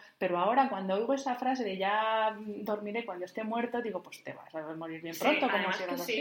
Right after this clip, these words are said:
Speaker 1: así.
Speaker 2: es que no, generalmente se hace mucho hincapié en todas las cosas malas que, que te quita, ¿no? La, reducir el tiempo de descanso y tal, pero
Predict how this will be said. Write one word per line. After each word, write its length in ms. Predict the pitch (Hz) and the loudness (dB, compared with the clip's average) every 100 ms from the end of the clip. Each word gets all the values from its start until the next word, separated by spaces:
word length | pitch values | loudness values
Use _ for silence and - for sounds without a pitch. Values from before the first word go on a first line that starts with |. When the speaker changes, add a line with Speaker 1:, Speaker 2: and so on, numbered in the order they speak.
| 339 | -4
Speaker 1:
así. 60 | 247 | -8
Speaker 2:
es 80 | - | -10
que 140 | 247 | -8
no, 200 | 226 226 - - _ _ - - - | -6 -6 -8 -20 _ _ -14 -12 -8
generalmente 500 | 233 214 208 247 262 | -4 0 0 -2 -4
se 80 | |
hace 120 | 262 240 | -6 -6
mucho 260 | 240 254 | -6 -6
hincapié 460 | 247 226 202 220 262 | -8 -6 -8 -6 -6
en 80 | 254 | -4
todas 200 | 202 202 | -4 -6
las 120 | 208 | -8
cosas 300 | - 208 202 202 | -12 -14 -14 -12
malas 300 | 196 190 - | -12 -12 -12
que, 400 | 190 175 165 - | -12 -12 -12 -16
que 80 | - | -20
te 160 | - - | -18 -16
quita, 420 | 190 185 175 - - | -16 -12 -14 -14 -16
¿no? 200 | - 233 - | -18 -18 -16
La, 140 | 196 - - _ - 170 _ | -16 -16 -20 _ -20 -20 _
reducir 340 | 190 185 185 196 | -14 -14 -12 -12
el 80 | |
tiempo 200 | 202 202 | -12 -10
de 100 | 190 170 | -8 -8
descanso 420 | 170 - 220 226 | -10 -10 -10 -10
y 40 | |
tal, 160 | 214 247 | -10 -10
pero 180 | 247 | -8